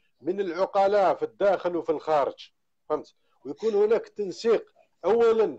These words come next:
توحد الشعارات، توحد المطالب، توحد الأهداف. فيما بعد إذا كان قدروا هما مثلًا، قال مثلًا يقدروا هما يهزوا واحد ولا زوج، ولا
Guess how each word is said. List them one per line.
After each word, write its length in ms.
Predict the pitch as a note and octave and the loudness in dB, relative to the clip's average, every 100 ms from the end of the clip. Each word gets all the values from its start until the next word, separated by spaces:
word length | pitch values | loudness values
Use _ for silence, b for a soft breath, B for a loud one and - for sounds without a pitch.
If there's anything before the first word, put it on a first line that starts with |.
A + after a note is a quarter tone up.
| - | -4
توحد 560 | F3+ A3+ - A#3 A#3 | 0 0 0 -2 -2
الشعارات، 720 | G#3 - G3+ G3 G3+ G3 C#3 - _ _ _ _ _ _ _ _ - | -4 -2 2 4 4 4 0 -6 _ _ _ _ _ _ _ _ -8
توحد 500 | G3 G#3+ - A3 G3+ | -2 -2 -2 -4 -2
المطالب، 680 | G3+ F#3+ F3+ A3 G3 C#3 - _ _ _ _ _ | -2 -2 0 2 2 0 -10 _ _ _ _ _
توحد 480 | F3+ A3 - A3 F#3 | -2 -2 -2 -4 -4
الأهداف. 800 | G3+ - D#3 C3+ D#3 G#3+ E3 - - _ _ _ _ _ | -6 -8 -8 -2 2 2 2 -4 -20 _ _ _ _ _
فيما 320 | A#3+ C4 B3 | -8 0 0
بعد 380 | A3+ B3 A3 E3+ | 2 2 2 -2
إذا 220 | F#3 A3+ | -2 -2
كان 240 | A3 A#3+ | 0 0
قدروا 640 | A#3+ - A#3+ A3 A3+ G#3+ A#3 | 0 -4 -2 2 4 4 4
هما 180 | A3 | 2
مثلًا، 520 | G#3 G#3 G3 F#3+ C3+ - | 2 0 0 -4 -6 -4
قال 160 | G3 G3+ | -4 -2
مثلًا 320 | G3 G3+ G3+ | -4 -4 -4
يقدروا 480 | G#3 F#3+ G3+ G3 F#3+ | -6 -4 0 0 0
هما 120 | G3 | -2
يهزوا 520 | F3+ E3 C3+ F#3 G3 | -2 -4 -4 -2 2
واحد 320 | G#3+ E3+ F#3 | 0 0 -2
ولا 360 | F3+ G3 F#3 F3 | -2 0 0 0
زوج، 280 | D3 F#3+ D3 | 0 -2 0
ولا 380 | D#3+ C4 C4+ | 0 0 0